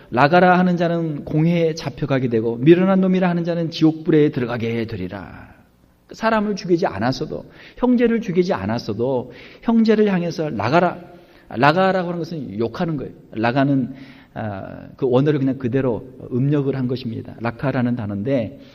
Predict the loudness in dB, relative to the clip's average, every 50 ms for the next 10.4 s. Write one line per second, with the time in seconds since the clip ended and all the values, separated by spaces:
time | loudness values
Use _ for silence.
0 | -18 -8 -4 -4 -4 -2 -2 -6 -4 -4 -6 -8 -8 -8 -4 0 0 0 0 0
1 | 0 0 2 2 0 -2 -4 -8 -8 -8 -12 -18 -20 -20 _ _ _ _ _ _
2 | _ _ _ _ -20 -20 -20 -18 -14 -8 -4 -2 -2 0 0 -2 -4 -4 -6 -12
3 | -18 -18 -20 -20 -20 _ _ _ _ -6 -4 -2 -2 -2 -4 -6 -4 0 0 2
4 | 2 2 0 0 0 -2 -4 -6 -8 -12 -12 -12 -10 -10 -10 -10 -12 -12 -14 -14
5 | -8 -4 -4 -4 -4 -4 -8 -10 -10 -14 -18 -20 -20 -20 _ _ -8 -6 -2 0
6 | 2 4 4 4 4 2 -2 -2 -2 -2 -2 -4 -6 -8 -14 -18 -20 -20 -20 -20
7 | _ -20 -18 -16 -12 -10 -8 -6 -6 -6 -6 -6 -8 -6 -4 -4 -4 -4 -4 -6
8 | -10 -10 -12 -12 -6 -2 -2 -2 -2 -2 -4 -6 -6 -8 -10 -14 -16 -20 -20 _
9 | _ _ _ _ _ _ _ _ _ _ _ _ _ _ _ _ _ _ _ _
10 | _ _ _ -18 -16 -16 -16